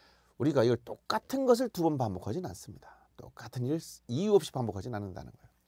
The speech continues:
그래서 먼저 지적 소관청, 즉 행정부 소속의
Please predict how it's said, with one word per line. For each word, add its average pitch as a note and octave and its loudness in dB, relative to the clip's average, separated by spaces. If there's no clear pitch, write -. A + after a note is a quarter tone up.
그래서 G#2 -4
먼저 C3 2
지적 C#3 0
소관청, D#3+ -4
즉 A#2 -4
행정부 F3+ -2
소속의 G2+ -8